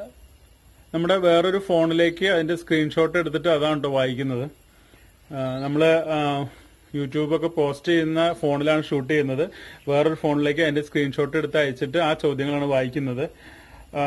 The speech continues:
റിൻഷിദ് ചോദിച്ചിരിക്കുന്നതാണ്, കരിങ്കോഴി മുട്ടയിടാൻ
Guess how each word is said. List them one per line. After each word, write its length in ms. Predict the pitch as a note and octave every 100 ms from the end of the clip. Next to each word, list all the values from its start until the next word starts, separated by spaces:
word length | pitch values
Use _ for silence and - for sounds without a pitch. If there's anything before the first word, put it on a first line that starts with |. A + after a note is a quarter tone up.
| C#3+ D3+ - G3
റിൻഷിദ് 580 | G#3+ A3+ - C4+ B3 A3+
ചോദിച്ചിരിക്കുന്നതാണ്, 840 | G#3+ F3+ E3+ G3 F#3+ F#3+ D#3 D3 A3 - _ _ - - - A#3+
കരിങ്കോഴി 640 | A#3 B3 B3+ C4+ B3+ C4 A#3+
മുട്ടയിടാൻ 560 | F#3 - G#3+ G3+ G#3